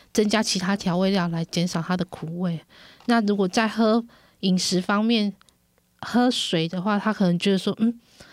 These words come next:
这个水怎么也是苦苦的？我们可以给他蜂蜜水啊，还是比较浓稠的饮料，比如说果汁啊、乌梅汁啊、凤梨汁啊、酸梅汁，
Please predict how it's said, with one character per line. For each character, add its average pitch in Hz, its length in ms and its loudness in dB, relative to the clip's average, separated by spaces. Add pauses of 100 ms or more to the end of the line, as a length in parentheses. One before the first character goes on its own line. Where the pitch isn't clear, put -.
(100)
这 247 140 -2
个 202 100 2
水 170 280 -2
怎 170 120 -2
么 156 80 0
也 151 120 0
是 220 140 -2
苦 185 200 -2
苦 156 220 -6
的？ 151 180 -8
我 175 80 -4
们 160 160 0
可 - 140 -4
以 214 80 0
给 196 60 -4
他 208 160 -4
蜂 226 220 -2
蜜 254 200 4
水 185 280 0
啊， 214 320 0 (300)
还 196 160 -2
是 240 240 2 (240)
比 185 80 -4
较 226 180 2
浓 202 200 0
稠 196 200 -6
的 175 120 0
饮 160 180 -4
料， 180 260 -2 (540)
比 190 80 0
如 185 160 2
说 214 220 2
果 170 280 0 (100)
汁 208 260 0
啊、 202 360 2 (440)
乌 214 160 2
梅 190 220 2
汁 208 300 -2
啊、 196 400 0
凤 208 280 0
梨 185 160 0
汁 202 260 -2
啊、 202 300 0
酸 196 200 0
梅 185 280 0
汁， 190 400 -4